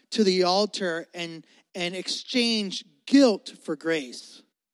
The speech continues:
Because grace is a gift. But like every gift, in order to get it, you actually have to receive it and open it up and tear up all the wrapping paper like Christmas. You know what I mean? That's, that's grace. Today I want to talk to you about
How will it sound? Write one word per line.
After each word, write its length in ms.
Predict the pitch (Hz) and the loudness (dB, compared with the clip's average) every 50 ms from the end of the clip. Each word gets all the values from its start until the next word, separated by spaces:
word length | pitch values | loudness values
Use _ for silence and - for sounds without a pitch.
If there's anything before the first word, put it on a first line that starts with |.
| _ _ _ _ _ | _ _ _ _ _
Because 220 | - - 143 - - | -18 -18 -18 -16 -12
grace 340 | - 175 180 165 - - | -8 -6 -6 -6 -6 -10
is 80 | 160 147 | -14 -18
a 40 | 147 | -14
gift. 520 | 139 - 214 202 160 127 117 - - - _ _ _ _ _ _ _ _ - | -6 -2 0 0 0 -2 -6 -12 -20 -20 _ _ _ _ _ _ _ _ 0
But 80 | 208 | 2
like 240 | 214 214 208 196 - | 4 4 2 2 -2
every 340 | - 269 269 254 220 240 220 | 0 0 0 2 2 2 0
gift, 440 | 185 170 202 190 190 190 180 - - | 0 2 2 4 4 4 0 -2 -6
in 140 | 196 175 202 | -6 -6 -6
order 320 | - 208 214 214 202 202 | -4 0 0 0 0 -2
to 160 | 185 - - - _ _ - | -6 -10 -16 -16 _ _ -4
get 200 | - 233 226 208 | 0 2 2 2
it, 140 | 190 190 | 2 -2
you 140 | 180 175 185 | -2 -4 -4
actually 320 | 180 175 180 - - 185 147 | -4 -6 -8 -10 -12 -12 -12
have 160 | 139 160 - | -12 -12 -8
to 80 | - | -4
receive 320 | 190 220 220 - 277 277 226 | -4 -4 -2 0 0 0 0
it 160 | 180 143 - _ _ _ _ _ _ _ _ _ _ _ _ _ _ _ _ _ _ | 0 -4 -6 _ _ _ _ _ _ _ _ _ _ _ _ _ _ _ _ _ _
and 80 | - 143 | -10 -8
open 200 | 170 180 - 180 | -6 -4 -4 -2
it 100 | 175 180 | -2 0
up 280 | 190 190 160 123 _ _ _ | 0 0 -2 -4 _ _ _
and 160 | - - - | -20 -20 -16
tear 240 | - - 202 196 196 | -8 -4 -2 0 0
up 140 | 190 180 185 | 0 -2 -2
all 160 | 175 180 185 | -4 -2 -2
the 80 | 180 | 0
wrapping 380 | 170 185 180 180 175 - 175 160 | 0 0 -2 -2 -4 -6 -8 -8
paper 360 | - 190 185 160 143 - 165 | -6 -6 -6 -6 -6 -8 -10
like 200 | 160 156 156 - | -10 -10 -12 -12
Christmas. 640 | - 220 214 190 - 185 160 135 113 - - _ _ _ _ - - - - - - _ - | -8 -8 -8 -8 -10 -16 -20 -20 -20 -20 -20 _ _ _ _ -20 -20 -20 -20 -20 -20 _ -4
You 140 | 170 185 | -2 0
know 60 | 185 185 | 0 0
what 60 | 175 | 0
I 100 | 175 170 | -2 -4
mean? 360 | 170 180 180 180 180 170 160 _ _ _ _ _ _ _ _ _ _ _ _ _ _ _ _ _ _ _ _ - | -4 -4 -6 -6 -8 -10 -14 _ _ _ _ _ _ _ _ _ _ _ _ _ _ _ _ _ _ _ _ -6
That's, 360 | - 185 202 196 - - - _ _ _ - | -2 0 0 0 -2 -10 -20 _ _ _ 0
that's 260 | 285 285 - - 226 | 0 0 0 -2 -6
grace. 460 | 190 185 202 202 190 165 151 - - | -4 0 2 2 2 2 0 -4 -10
Today 480 | - - 214 190 190 240 277 311 311 269 | -12 -10 -8 0 2 2 4 4 4 2
I 40 | |
want 220 | 240 220 233 226 214 | 2 2 0 -2 -2
to 60 | 196 | -4
talk 340 | - - - 196 196 190 - | -6 -8 -8 -8 -10 -10 -12
to 100 | - - | -12 -8
you 100 | 202 196 | -6 -6
about 340 | 185 175 180 175 175 170 | -4 -4 -4 -4 -4 -6